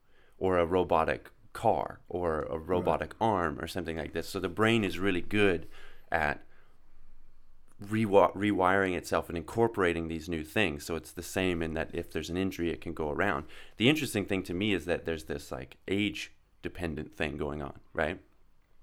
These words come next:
Speaker 1: Like, you lose that ability over time. So, you know, what is it about kids? Is it just that there's the natural, like, the brain is still developing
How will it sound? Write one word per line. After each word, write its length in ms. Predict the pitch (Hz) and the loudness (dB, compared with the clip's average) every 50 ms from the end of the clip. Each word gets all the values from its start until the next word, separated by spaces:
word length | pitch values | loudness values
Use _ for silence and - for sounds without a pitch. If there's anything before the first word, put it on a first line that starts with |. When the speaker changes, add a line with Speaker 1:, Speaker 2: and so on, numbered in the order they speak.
| - - - - | -18 -16 -10 -6
Speaker 1:
Like, 180 | - 87 - - | -6 -6 -4 -4
you 80 | 98 85 | -6 -4
lose 380 | 82 85 104 104 107 98 85 | -2 0 2 2 2 2 2
that 160 | - 85 80 | 2 2 2
ability 420 | 82 - 92 90 87 87 82 82 82 | 2 0 0 2 2 0 0 0 -2
over 180 | 82 78 78 | -2 -2 -4
time. 380 | 78 - 98 92 87 78 76 76 - - - - - - - - - _ _ _ | -6 -4 -2 0 0 0 -2 -6 -10 -16 -20 -20 -20 -20 -20 -20 -20 _ _ _
So, 460 | - - - 92 80 78 73 - - - - - _ _ _ _ _ - - _ _ _ - - _ _ - - - - - - | -8 -2 0 2 2 2 0 -4 -8 -14 -20 -20 _ _ _ _ _ -20 -20 _ _ _ -20 -20 _ _ -20 -20 -20 -20 -18 -14
you 100 | 87 82 | -12 -10
know, 100 | 73 78 | -6 0
what 180 | 85 95 98 95 | 4 4 6 6
is 160 | 98 87 90 | 4 2 0
it 120 | 87 80 | -2 -2
about 300 | 82 76 76 71 - - | 0 0 0 0 -2 -4
kids? 480 | - - 151 147 101 80 71 - - - - | -4 0 4 4 4 4 2 -4 -10 -8 -6
Is 140 | 92 87 | -4 -2
it 120 | 90 82 - | -2 -4 -2
just 260 | - 90 80 - - | -4 -6 -6 -4 -2
that 220 | 87 76 - - - _ - - - - - - - - - - - - - - - - - | -4 -4 -4 -4 -10 _ -20 -20 -20 -20 -20 -20 -20 -20 -20 -20 -20 -20 -20 -20 -20 -12 -6
there's 280 | - 98 90 82 78 - | -4 -4 -4 -4 -4 -4
the 100 | - 92 | -4 -2
natural, 440 | 90 92 92 90 62 - - - - | 2 4 4 4 4 2 -4 -4 -2
like, 180 | 87 92 90 | -2 -4 -2
the 60 | - | -4
brain 340 | 85 78 92 92 95 101 95 87 | -4 0 2 2 4 4 2 0
is 100 | 82 - | -2 -4
still 300 | - - - 95 87 76 | -6 -4 -2 -2 -2 -2
developing 760 | 69 87 80 85 95 101 98 95 - 85 82 80 65 64 | -2 -4 2 4 4 4 4 2 -2 -4 -6 -8 -10 -12